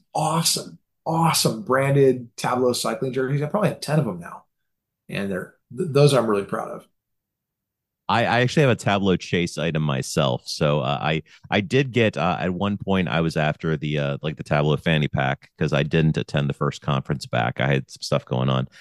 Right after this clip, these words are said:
Speaker 2: Um, and then, uh, my big Chase item is at T C eighteen in New Orleans.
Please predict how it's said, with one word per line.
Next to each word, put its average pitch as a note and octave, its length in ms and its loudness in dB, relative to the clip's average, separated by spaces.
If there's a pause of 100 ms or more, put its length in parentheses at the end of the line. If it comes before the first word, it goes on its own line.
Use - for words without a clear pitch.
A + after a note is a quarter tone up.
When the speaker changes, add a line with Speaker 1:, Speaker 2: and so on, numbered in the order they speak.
(280)
Speaker 2:
Um, D#2 260 0
and F#2+ 180 6
then, F#2+ 300 6
uh, D#2 380 0 (360)
my F#2+ 280 0
big C#3+ 240 0
Chase A#2 320 -4
item D2 260 0
is C#2+ 160 -4
at D2 140 -4
T A#2 180 0
C B2 220 0
eighteen E2+ 400 0
in D#2 100 2
New D2+ 80 2
Orleans. C#2 680 0